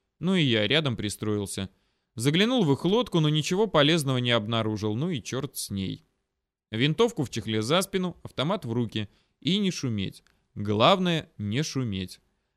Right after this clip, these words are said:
Огляделся в эллинге, подошёл к дальнему его углу. Тут всякого навалено. Ящики какие-то, шкаф разобранный.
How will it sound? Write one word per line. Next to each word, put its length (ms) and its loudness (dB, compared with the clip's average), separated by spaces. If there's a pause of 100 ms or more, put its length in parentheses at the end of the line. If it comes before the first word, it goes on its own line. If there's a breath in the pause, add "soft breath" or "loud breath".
Огляделся 580 2
в 120 0
эллинге, 340 0
подошёл 420 0
к 80 0
дальнему 420 2
его 320 2
углу. 300 -2
Тут 180 -6
всякого 540 0
навалено. 480 0
Ящики 580 0
какие-то, 520 -2
шкаф 360 0
разобранный. 680 -2